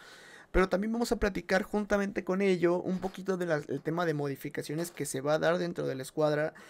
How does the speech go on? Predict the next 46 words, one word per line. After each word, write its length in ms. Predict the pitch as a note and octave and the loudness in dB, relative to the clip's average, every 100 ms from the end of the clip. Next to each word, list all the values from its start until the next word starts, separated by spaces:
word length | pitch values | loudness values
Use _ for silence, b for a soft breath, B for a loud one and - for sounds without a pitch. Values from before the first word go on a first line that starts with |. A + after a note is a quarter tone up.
| B - | B -8
eh, 100 | D3 | -6
respecto 440 | C3+ C3 - C#3+ - | -6 -6 -8 -8 -4
si 120 | D3 | 0
hay 80 | D#3+ | 0
alguna 280 | D#3+ D#3+ | 0 -2
posible 400 | D#3+ C#3+ C3+ C3 | -2 -4 -2 -2
venta. 260 | D3+ F3 E3+ | -2 -2 -4
Hay 60 | C3 | -8
jugadores 480 | - C3+ C3+ D3 | -8 -6 -6 -6
que 100 | - | -8
por 240 | - - C3+ | -16 -10 -6
ahí 220 | C3+ C#3+ | -6 -6
suenan 420 | - - C#3+ D3 | -8 -8 -6 -6
para 220 | - - | -8 -10
salir 320 | - - C#3 C#3+ | -10 -10 -8 -6
del 100 | D3 | -6
equipo 460 | D3 D#3+ E3 F3 | -6 -6 -6 -6
y, 240 | - - - - | -10 -14 -18 -14
bueno, 200 | C#3 C3+ | -12 -12
hay 60 | |
que 200 | - C#3 B B B B | -12 -12 B B B B
tratar 380 | - B2+ - C3+ | -6 -4 0 0
de 80 | C#3 | 0
comentar. 540 | - C3 B2+ C#3 C#3 | -2 -4 -4 0 0
Así 200 | C3 D3 | 0 -2
que 140 | D3 C#3+ | 2 2
muchísimas 640 | C#3+ - F3+ G3 F#3 D3+ | 2 -2 -4 -2 -2 -2
gracias 460 | D3+ D#3 - D#3 - | 0 -2 0 -2 -2
por 180 | B2+ C3 | -8 -8
estar 240 | - C#3 | -2 -4
aquí 220 | C3+ - | -4 -6
en, 200 | C#3 B2+ - | -6 -6 -8
en 160 | A#2 | -8
el 80 | B2+ | -4
canal 400 | - D3+ F3 G3 B B B - | 0 2 4 0 B B B -8
y 180 | C#3 A#2+ | -4 -2
vamos 260 | C3+ C#3+ | -2 -2
a 80 | - | -2
platicar 460 | C3 C3 - C#3+ C#3 | -2 -4 -4 0 2
hoy 120 | C3+ | 0
un 80 | C3+ | 2
poco 280 | - - C3 | 2 2 0
de 80 | |
estas 180 | B2+ C3+ | 0 -2
novedades 520 | C3 B2+ C3 C3 C#3 | -2 -2 -2 -2 -6
que, 200 | - - | -8 -16